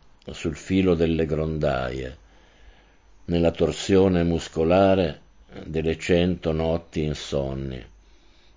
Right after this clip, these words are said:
e ti sei salvato per un niente. E io adesso ti rifiuto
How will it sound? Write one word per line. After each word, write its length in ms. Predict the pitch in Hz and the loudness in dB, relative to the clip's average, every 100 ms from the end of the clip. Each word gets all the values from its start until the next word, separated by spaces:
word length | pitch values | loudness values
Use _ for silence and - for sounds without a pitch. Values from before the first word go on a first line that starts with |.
| _ _ _ | _ _ _
e 120 | 78 | -10
ti 140 | 76 80 | -6 -4
sei 280 | - 85 | 2 2
salvato 960 | 80 78 76 78 87 90 - 80 71 - _ _ - _ _ _ _ _ _ - - | 2 -2 -2 2 2 2 0 -2 -2 -8 _ _ -20 _ _ _ _ _ _ -20 -6
per 160 | 82 | -2
un 160 | 82 85 | 0 0
niente. 720 | 85 80 69 67 64 - 65 - _ _ _ _ _ _ _ _ _ _ _ _ | 0 0 -2 -6 -12 -14 -16 -16 _ _ _ _ _ _ _ _ _ _ _ _
E 120 | 85 | 0
io 240 | 87 90 82 | 4 4 4
adesso 680 | 78 82 82 - 85 76 - - - | 4 2 0 -4 -4 -6 -8 -20 -20
ti 120 | - 85 | -4 -2
rifiuto 840 | 78 - 92 101 98 98 87 - | -2 -2 0 0 -2 -4 -4 -6